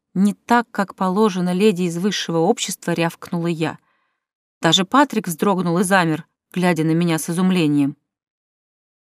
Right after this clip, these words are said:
Один Эрик, привычный к подобному, лишь хмыкнул и с сочувствием покосился на обоих лордов, хотя обращалась я к одному.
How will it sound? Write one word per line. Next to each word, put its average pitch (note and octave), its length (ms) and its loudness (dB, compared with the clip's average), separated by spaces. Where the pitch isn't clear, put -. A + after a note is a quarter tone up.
Один D4 300 2
Эрик, F4 320 2
привычный A3 500 2
к - 60 -20
подобному, F3 600 2
лишь C4 260 6
хмыкнул B3+ 540 4
и G#3+ 280 -2
с G3+ 60 -4
сочувствием G#3 720 -2
покосился F#3 600 -4
на E3 140 2
обоих E3+ 380 -2
лордов, A#3+ 440 4
хотя G#3 240 2
обращалась A3 520 2
я F3+ 100 0
к - 60 -4
одному. E3 460 0